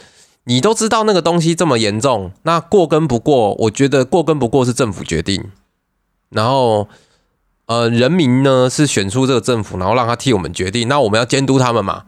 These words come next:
所以不管他现在后面一定还有更多有的没的法案，不管好的不好的，然后结果你打开新闻台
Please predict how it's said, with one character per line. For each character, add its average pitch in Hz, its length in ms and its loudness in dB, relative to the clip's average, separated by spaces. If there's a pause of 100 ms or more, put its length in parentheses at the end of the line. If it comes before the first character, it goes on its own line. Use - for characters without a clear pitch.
(100)
所 131 160 0
以 131 180 0 (240)
不 170 100 -4
管 123 140 0
他 127 140 0
现 143 160 2
在 127 220 -2
后 156 260 -2
面 147 180 2
一 123 60 -2
定 139 100 2
还 131 120 -2
有 107 60 -4
更 123 220 -2
多 127 280 2 (400)
有 113 160 0
的 131 100 0
没 110 140 0
的 113 80 0
法 101 140 -2
案， 127 160 0
不 127 80 0
管 117 120 0
好 98 180 -2
的 95 80 0
不 131 140 2
好 95 160 -6
的， - 200 -8 (400)
然 110 140 -2
后 151 220 2 (960)
结 139 180 0
果 127 340 0
你 113 240 -2
打 95 220 -6
开 131 160 -2
新 131 180 -2
闻 107 160 0
台 95 340 -6